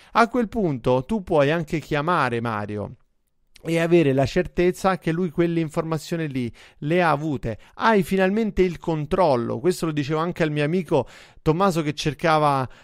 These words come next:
eh, di interfacciarsi meglio con, eh, i responsabili di risorse umane. Diceva: "A volte tu mandi l'email e non sai quando la,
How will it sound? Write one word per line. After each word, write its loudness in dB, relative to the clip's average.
eh, 0
di -4
interfacciarsi 0
meglio 2
con, 0
eh, -2
i -2
responsabili -4
di 0
risorse -2
umane. -4
Diceva: 0
"A 2
volte 2
tu -2
mandi 0
l'email 0
e 0
non -2
sai 2
quando -2
la, -2